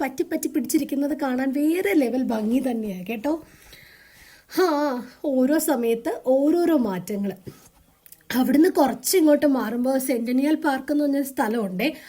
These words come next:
അവിടെ ഞങ്ങൾ ചെന്നപ്പോഴാണെങ്കിൽ മഞ്ഞ് വീണ് കിടക്കുന്ന ഒരു കുന്നിന്റെ മുകളിൽ കൂടി കുഞ്ഞു പിള്ളേരും അവരുടെ, ആ, പേരൻസും എല്ലാവരും ഇങ്ങനെ ഇഴുകി ഇഴുകി കളിക്കുന്നുണ്ടായിരുന്നു.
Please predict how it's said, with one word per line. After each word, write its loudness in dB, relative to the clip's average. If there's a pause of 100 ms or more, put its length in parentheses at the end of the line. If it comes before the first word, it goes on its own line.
(160)
അവിടെ 2 (100)
ഞങ്ങൾ 2
ചെന്നപ്പോഴാണെങ്കിൽ 0
മഞ്ഞ് 2
വീണ് 2
കിടക്കുന്ന -2
ഒരു 0
കുന്നിന്റെ 4
മുകളിൽ 4
കൂടി -4
കുഞ്ഞു 2
പിള്ളേരും -2
അവരുടെ, -4 (200)
ആ, -2
പേരൻസും -2
എല്ലാവരും 0
ഇങ്ങനെ -2 (300)
ഇഴുകി 4
ഇഴുകി 2
കളിക്കുന്നുണ്ടായിരുന്നു. -4